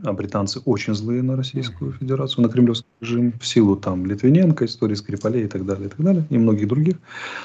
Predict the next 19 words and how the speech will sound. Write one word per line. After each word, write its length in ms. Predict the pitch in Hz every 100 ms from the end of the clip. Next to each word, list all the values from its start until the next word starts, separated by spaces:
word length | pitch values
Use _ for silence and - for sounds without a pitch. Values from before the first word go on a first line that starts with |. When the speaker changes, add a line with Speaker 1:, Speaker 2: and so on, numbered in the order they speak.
| -
Speaker 1:
вполне 340 | - 151 170 185
могут 220 | 151 147
принять, 280 | 175 202 147
отработав 460 | 135 127 117 104
приемы 260 | - 110 104
и 40 |
способы 360 | 104 104 101 95
ведения 320 | 95 98 95
боевых 280 | 95 101 139
действий, 360 | 202 202 160 151
которые 320 | 101 110 107
им 60 |
сильно 240 | 107 123 107
пригодятся, 500 | 92 95 117 117 98
м, 760 | 101 117 120 127 131 131 131 120
в 100 | -
Польше, 460 | 113 113 - 98
в 260 | 98 _ -
Прибалтии, 540 | 101 95 107 101 123